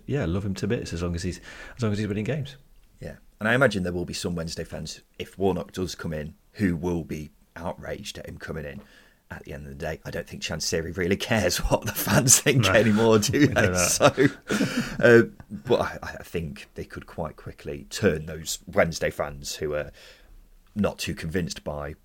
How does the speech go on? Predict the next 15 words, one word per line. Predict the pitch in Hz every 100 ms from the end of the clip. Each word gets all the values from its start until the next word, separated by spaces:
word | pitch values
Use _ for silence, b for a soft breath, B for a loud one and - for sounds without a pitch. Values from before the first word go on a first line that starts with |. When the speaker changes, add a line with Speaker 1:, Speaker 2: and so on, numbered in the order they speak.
| -
Speaker 2:
Warnock | 87 82 73 69 -
or | - -
just | - - -
simply | - 80 -
don't | 78 80
like | 87 82 -
him | 78
if, | 82 -
uh, | 85 82 - _
he | -
does | 85 90
keep | - 95 -
them | 87
up, | 104 104
because | - 92 90